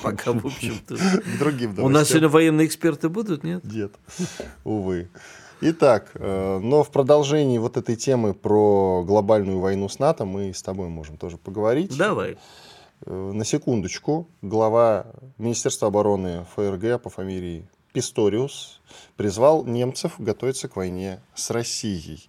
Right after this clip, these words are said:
Speaker 2: Вот эти разговоры про войну с Германией, и вот она уже идёт, э, который день, да, ниоткуда возникла, хотя известный политолог Алексей Финенко мне год два назад ещё говорил,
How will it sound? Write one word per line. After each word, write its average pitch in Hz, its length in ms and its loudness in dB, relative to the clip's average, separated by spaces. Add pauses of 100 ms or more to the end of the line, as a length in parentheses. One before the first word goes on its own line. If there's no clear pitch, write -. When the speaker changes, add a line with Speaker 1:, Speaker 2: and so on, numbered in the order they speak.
(220)
Speaker 2:
Вот 117 100 0
эти 131 120 -2
разговоры 131 500 4
про 98 160 -6
войну 92 440 -4
с 80 360 -8
Германией, 90 840 -6
и 87 200 -16
вот 85 320 -16
она 85 300 -8
уже 85 220 -10
идёт, 85 220 -10 (180)
э, 78 60 -18 (240)
который 101 380 0
день, 185 320 0 (100)
да, 117 260 -6 (720)
ниоткуда 104 460 -4
возникла, 95 420 -4
хотя 110 500 -2
известный 101 520 -6 (240)
политолог 101 460 -4
Алексей 92 240 -12
Финенко 135 480 -4 (400)
мне 127 220 -4
год 123 260 -2
два 147 200 6
назад 98 340 -6
ещё - 200 -12
говорил, 107 420 -2